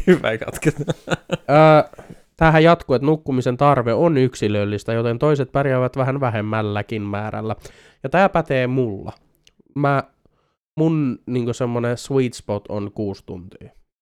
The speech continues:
Speaker 1: Okei.
Speaker 2: Jos mä nukun seitsemän tuntia tai yli, niin mulla tulee vähän semmonen, no mä sanon sitä unikrapulaksi.
Speaker 1: Joo, joo.
Speaker 2: Eli tulee semmonen vähän ehkä huono olo, jos nukkuu liian pitkään.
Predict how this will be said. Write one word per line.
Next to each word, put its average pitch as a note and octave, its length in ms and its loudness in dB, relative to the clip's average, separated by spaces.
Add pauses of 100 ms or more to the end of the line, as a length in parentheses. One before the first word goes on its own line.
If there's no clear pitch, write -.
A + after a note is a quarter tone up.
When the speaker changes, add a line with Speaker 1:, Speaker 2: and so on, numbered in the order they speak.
(120)
Speaker 1:
Okei. G#2 220 -8
Speaker 2:
Jos C3 140 -2
mä E3 140 4
nukun D3 480 0
seitsemän A2+ 520 -4
tuntia G#2+ 720 -4
tai G2+ 200 -4
yli, G#2+ 380 -6 (760)
niin A2+ 80 -4
mulla B2 180 -2
tulee A#2 260 -2
vähän A2 200 -4
semmonen, G#2+ 400 -6 (1080)
no A2+ 60 -2
mä A#2+ 180 -2
sanon A2+ 260 -4
sitä A2 200 -2
unikrapulaksi. G#2 1040 -6 (280)
Speaker 1:
Joo, B2 220 -2 (160)
joo. C#3+ 200 -6 (160)
Speaker 2:
Eli A2 320 -6 (540)
tulee G3+ 240 6
semmonen B2+ 420 0
vähän A2+ 380 -2
ehkä A2 540 -4 (340)
huono A#2+ 440 -2
olo, C#3+ 280 0 (400)
jos G#2 140 -10
nukkuu A2 380 -6
liian G#2 220 -2
pitkään. C#3+ 520 -6